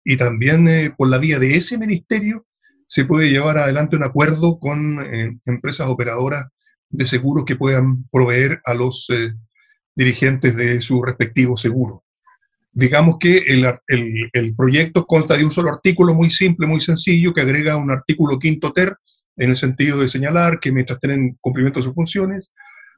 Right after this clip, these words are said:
los, eh, los dirigentes de los ámbitos que hemos señalado van a tener, eh, algún seguro que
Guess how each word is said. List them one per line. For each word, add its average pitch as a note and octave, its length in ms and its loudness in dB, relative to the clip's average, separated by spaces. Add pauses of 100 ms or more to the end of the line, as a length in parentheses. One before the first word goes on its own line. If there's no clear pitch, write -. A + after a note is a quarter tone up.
(160)
los, D3 440 0
eh, B2+ 400 4 (1000)
los B2 200 4
dirigentes D3+ 800 -2 (160)
de B2 360 0
los B2 220 0
ámbitos D#3 360 0
que E3+ 100 0
hemos D3 140 -4
señalado G3 600 0
van E3 140 0
a D3+ 60 -6
tener, C#3+ 420 -4
eh, B2+ 300 2
algún C3 440 -2
seguro C3 460 -2
que B2+ 280 -4